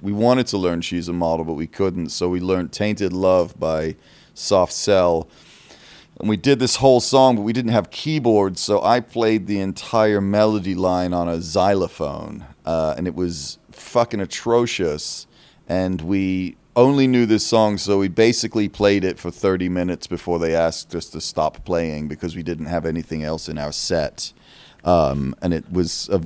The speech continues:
an, another avant-garde art piece that I wish we'd known that that's what we were doing, 'cause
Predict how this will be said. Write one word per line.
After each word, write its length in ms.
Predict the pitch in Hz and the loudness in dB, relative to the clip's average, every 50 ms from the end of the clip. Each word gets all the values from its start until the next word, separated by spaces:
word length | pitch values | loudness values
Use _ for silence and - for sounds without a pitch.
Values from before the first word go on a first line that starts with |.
| 78 - 117 | -2 -2 0
an, 140 | 107 90 | 0 2
another 540 | 107 95 110 110 110 110 107 95 104 95 90 | 2 4 4 6 8 8 6 6 6 6 6
avant-garde 760 | 90 90 95 98 90 101 98 95 90 85 95 90 90 87 - | 6 6 4 6 6 4 4 2 0 0 2 2 2 2 2
art 280 | 67 87 90 90 - - | 2 2 2 2 0 -2
piece 280 | - 85 78 78 - | -4 -4 -4 -4 -4
that 100 | 87 85 | -2 0
I 40 | 90 | 0
wish 240 | 85 85 85 - - | 0 0 -2 -4 -4
we'd 120 | 85 78 | -6 -4
known 340 | 85 87 85 82 82 80 78 | -2 0 0 0 0 -2 -2
that 100 | 73 - | -2 -2
that's 200 | 82 76 78 - | -2 -2 -2 -2
what 120 | 85 73 | -4 -4
we 80 | 73 76 | -2 -4
were 80 | 76 71 | -4 -4
doing, 340 | - - 82 80 78 73 | -2 -2 -2 0 -2 -4
'cause 400 | 69 - 71 69 76 - - - | -4 -4 -6 -6 -6 -6 -10 -12